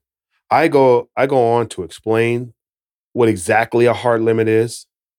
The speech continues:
I go and explain to what I mean by no-goes. And there's, uh, you know, like, I guess some people call it, um,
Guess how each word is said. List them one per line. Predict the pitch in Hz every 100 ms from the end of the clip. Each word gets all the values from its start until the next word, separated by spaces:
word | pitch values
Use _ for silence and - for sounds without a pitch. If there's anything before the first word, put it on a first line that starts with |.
| _ _ _
I | 101
go | 107
and | 101
explain | 90 - 98 95
to | - 95
what | 85 101
I | 104
mean | 101 95
by | 85
no-goes. | 80 87 98 104 107 113 123 - _ _ _ _ _ _ -
And | 113 107
there's, | 127 135 131 -
uh, | 101 98 95 92 -
you | 101
know, | 101 90
like, | 87 87 78 _ _ _ _ _ _ _ _ _ _
I | -
guess | 131 135
some | - 123
people | 107 113
call | 104 110 101
it, | 92 _ _ _ _ _ _ _ _ _ _ _ -
um, | 92 90 90 85 82 80 78